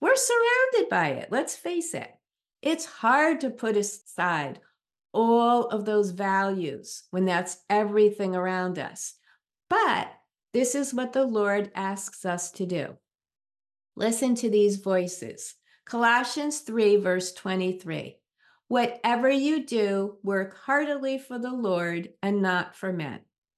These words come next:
And Romans chapter eight, verse twenty-eight.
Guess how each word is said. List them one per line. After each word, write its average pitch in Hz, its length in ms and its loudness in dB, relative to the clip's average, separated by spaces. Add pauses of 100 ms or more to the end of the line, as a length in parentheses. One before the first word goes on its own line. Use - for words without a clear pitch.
(460)
And 269 220 0
Romans 294 640 2
chapter 233 520 0
eight, 262 340 0
verse 208 340 -2
twenty-eight. 202 800 -4